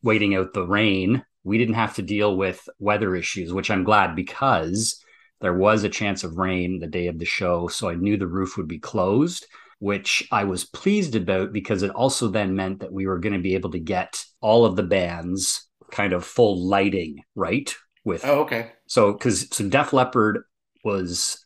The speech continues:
Speaker 1: um, they had, they obviously switch each night with Crew about who closes. So Crew was closing the stadium show tour for me, which I was like, "Ah," I, I had hoped it would be Def Leppard, but at any rate, the good thing was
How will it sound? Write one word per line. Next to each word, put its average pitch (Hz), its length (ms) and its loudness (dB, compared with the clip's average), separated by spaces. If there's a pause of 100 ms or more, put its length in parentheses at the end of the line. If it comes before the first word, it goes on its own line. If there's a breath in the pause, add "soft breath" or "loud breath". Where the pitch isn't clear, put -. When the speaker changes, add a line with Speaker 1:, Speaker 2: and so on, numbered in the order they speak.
(120)
Speaker 1:
um, 85 540 -6
they 98 140 -4
had, 87 120 -6 (260)
they 123 100 0
obviously 98 340 0
switch - 580 -4
each 104 220 -4
night 98 200 -2
with 87 160 -10
Crew 101 240 0
about 90 200 -2
who 98 100 -4
closes. 87 500 0
So 92 120 -2
Crew 139 280 6
was 120 140 6
closing 101 420 0
the 90 60 -4
stadium 92 500 -4
show 82 460 -4
tour 95 260 -4
for - 180 -6
me, 82 340 -4 (280)
which - 460 0
I 135 100 4
was 107 160 4
like, 98 180 0
"Ah," 120 400 2 (420)
I, 120 140 0
I 156 120 2
had 117 100 4
hoped 147 220 2
it 120 60 0
would 107 120 -4
be 113 100 2
Def 101 220 -2
Leppard, 87 340 -4
but 92 380 0
at 127 160 -4
any 107 180 2
rate, 90 320 -4
the 107 120 -4
good 117 240 4
thing 107 220 2
was 92 540 0